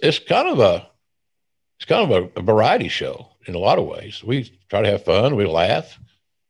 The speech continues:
We, you know, I, I tell lame jokes and things of that nature. <laughs> But b-, bottom line is, is that Conrad's got the ball, and I follow him. And I, I, I love being not the lead guy, uh,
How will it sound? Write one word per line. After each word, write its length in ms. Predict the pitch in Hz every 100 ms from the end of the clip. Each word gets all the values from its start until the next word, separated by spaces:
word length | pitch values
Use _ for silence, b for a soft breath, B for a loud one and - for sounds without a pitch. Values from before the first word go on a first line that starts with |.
| -
We, 120 | 104
you 80 | 92
know, 100 | 92
I, 320 | 104 107 107
I 40 | 110
tell 360 | 117 110 98
lame 240 | 101 110 107
jokes 480 | 98 87 165 -
and 180 | 78 82 _ _ _ _ -
things 240 | 113 101
of 80 | 101
that 160 | 104
nature. 360 | 101 98 107 -
<laughs> 60 | 101
But 260 | - - _ b -
b-, 240 | 107 117 -
bottom 320 | 117 143 127
line 280 | 110 151 139
is, 280 | 101 95 98
is 120 | 90
that 260 | 98 - - b b b -
Conrad's 480 | 131 175 156 135
got 160 | 131 120
the 80 | 98
ball, 540 | 92 90 80 - _ _ _ _ _ _
and 120 | 98
I 140 | 104 127
follow 340 | 131 127 123
him. 480 | 104 110 85 - 139 _ -
And 400 | 92 85 85 85
I, 480 | 92 107 - 95 - _ b b -
I, 80 | 107
I 40 |
love 400 | 104 110 127 139
being 500 | 120 120 113 107 110 113 -
not 280 | 107 117
the 100 | -
lead 360 | 87 101 110 101
guy, 560 | 98 98 90 80 85 - _ _ _ _ _
uh, 500 | 90 85 85 80 78